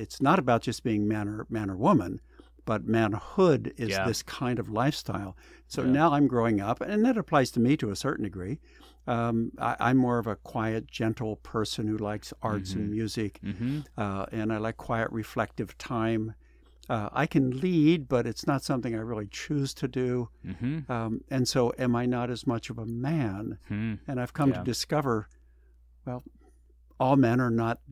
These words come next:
Speaker 1: that.
Speaker 2: Yeah.
Speaker 1: Uh, and, and so
Speaker 2: Yeah.
Speaker 1: I think if we, if we can help to soften those stereotypes, which is part of my passion, uh, then I think we can also come in and say, "Okay, maybe I don't have to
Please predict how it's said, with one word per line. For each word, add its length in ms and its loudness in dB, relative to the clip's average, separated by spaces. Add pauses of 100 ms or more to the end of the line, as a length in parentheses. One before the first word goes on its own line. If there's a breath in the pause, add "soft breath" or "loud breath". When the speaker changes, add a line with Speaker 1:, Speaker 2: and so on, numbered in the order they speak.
Speaker 1:
that. 480 -2 (180)
Speaker 2:
Yeah. 300 -6 (500)
Speaker 1:
Uh, 380 -8
and, 260 -2
and 100 2
so 100 2
Speaker 2:
Yeah. 60 6
Speaker 1:
I 60 6
think 280 4
if 160 4
we, 260 2
if 140 -2
we 100 4
can 180 4
help 260 4
to 80 0
soften 480 2
those 160 2
stereotypes, 760 0
which 180 -6
is 100 -8
part 240 2
of 80 -2
my 140 -4
passion, 580 -4 (720 loud breath)
uh, 340 -2
then 280 6
I 120 6
think 340 0
we 100 -2
can 260 -4
also 480 4
come 280 -4
in 160 -4
and 120 -4
say, 280 -6
"Okay, 440 -6 (560 soft breath)
maybe 420 4
I 100 2
don't 220 0 (180)
have 300 -2
to 140 -6